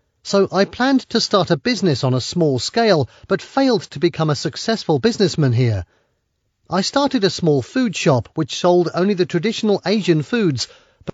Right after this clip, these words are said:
but after months of striving, it seemed not to attract any target customers. I relocated to Shanghai in twenty fifteen from a country in Inner Mongolia. In fact, my family inspired me to resettle to the land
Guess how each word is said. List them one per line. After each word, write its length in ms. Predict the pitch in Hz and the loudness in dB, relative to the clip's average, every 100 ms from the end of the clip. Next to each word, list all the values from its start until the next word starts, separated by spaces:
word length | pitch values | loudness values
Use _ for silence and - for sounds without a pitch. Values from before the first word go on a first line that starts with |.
| - | -6
but 160 | 156 147 | -4 -2
after 240 | 139 151 | -2 2
months 320 | 190 262 - | 2 2 0
of 100 | 165 | -2
striving, 600 | - - 277 214 160 123 - - | -2 0 2 4 2 2 -2 -6
it 120 | 175 | -6
seemed 400 | - 269 269 - | -2 2 2 2
not 200 | 208 214 | 0 0
to 140 | 202 | 0
attract 460 | 185 - 254 220 - | 0 0 -4 -2 -2
any 180 | 156 151 | 0 -2
target 460 | 190 196 143 127 | 0 0 0 -4
customers. 720 | - 233 - 156 123 98 - - _ _ _ _ _ _ _ _ | -4 -2 2 2 2 0 -8 -12 _ _ _ _ _ _ _ _
I 100 | 175 | 0
relocated 680 | 220 285 269 - 220 196 - | 2 0 0 2 2 2 0
to 80 | 175 | -2
Shanghai 560 | - 147 131 180 247 | 0 0 0 0 0
in 180 | 165 127 | 0 0
twenty 320 | - 147 143 | -2 -2 -2
fifteen 500 | 120 147 - 240 185 | -2 -4 -2 0 0
from 200 | 131 165 | 0 -2
a 40 | 165 | -2
country 380 | 240 240 - | -2 -2 -2
in 240 | 190 175 180 | -2 0 0
Inner 240 | 180 185 | 2 2
Mongolia. 800 | 151 131 135 220 190 139 107 92 _ _ _ _ _ _ _ | 4 2 2 2 4 4 2 -2 _ _ _ _ _ _ _
In 120 | 190 | -2
fact, 380 | 202 285 233 - - _ | 0 0 0 -2 -14 _
my 160 | 180 185 | -2 0
family 460 | - 262 247 185 | 0 2 2 0
inspired 540 | 165 160 - 240 226 170 | -2 -4 -2 0 0 0
me 100 | 156 | -2
to 60 | 160 | -2
resettle 540 | 151 151 - 247 180 | -2 -2 -4 0 -2
to 120 | 139 147 | 0 0
the 100 | 135 | 0
land 360 | 180 196 208 | 0 0 -2